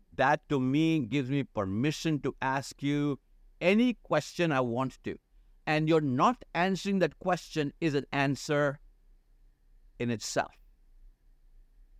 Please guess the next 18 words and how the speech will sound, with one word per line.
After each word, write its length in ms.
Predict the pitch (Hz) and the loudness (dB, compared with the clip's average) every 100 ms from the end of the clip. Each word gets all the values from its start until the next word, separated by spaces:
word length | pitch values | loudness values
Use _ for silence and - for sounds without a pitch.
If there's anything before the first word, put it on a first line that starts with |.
| - _ - _ | -20 _ -20 _
Ah, 240 | - 156 151 - - - _ - | -10 -10 -12 -20 -20 -20 _ -20
so 440 | - 170 156 143 - _ - _ _ - - | -6 0 2 0 -4 _ -20 _ _ -20 -14
you 280 | 131 151 | -2 0
cannot 320 | 196 214 220 220 | 2 0 0 -2
hedge 380 | - 202 175 117 | -2 0 0 0
with 260 | 131 - | -4 -2
me 200 | 147 131 - | -2 0 -2
at 180 | 107 | -2
that 260 | 101 110 - | 0 0 -2
point. 280 | 123 92 - - _ _ _ - - - - - | -6 -6 -8 -20 _ _ _ -20 -20 -20 -20 -8
Uh, 400 | 104 110 107 - - - | -2 0 0 -2 -10 -6
transparency 1120 | 151 143 135 - 175 185 190 175 196 185 175 - | 0 0 -2 0 2 4 2 -2 0 2 0 -2
and 240 | 117 117 - | -4 -4 -6
honesty, 800 | 147 156 180 170 - - 175 170 123 - - - _ - _ _ _ _ _ _ | -4 -2 -2 -4 -6 -4 -2 -2 -4 -10 -20 -20 _ -20 _ _ _ _ _ _
you've 220 | 113 170 | 0 2
already 240 | 202 262 240 | 4 4 4
lost 280 | 160 165 - | 2 0 -2
integrity. 680 | 127 - 175 113 87 85 | -4 0 0 0 -6 -10